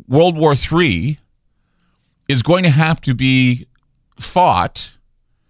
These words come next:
by two aspiring hegemonic systems.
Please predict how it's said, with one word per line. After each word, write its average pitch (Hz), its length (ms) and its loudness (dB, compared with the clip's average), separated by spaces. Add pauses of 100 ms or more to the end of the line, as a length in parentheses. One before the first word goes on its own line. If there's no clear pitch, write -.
(400)
by 135 120 0
two 202 160 2
aspiring 156 480 2
hegemonic 127 500 0
systems. - 680 -4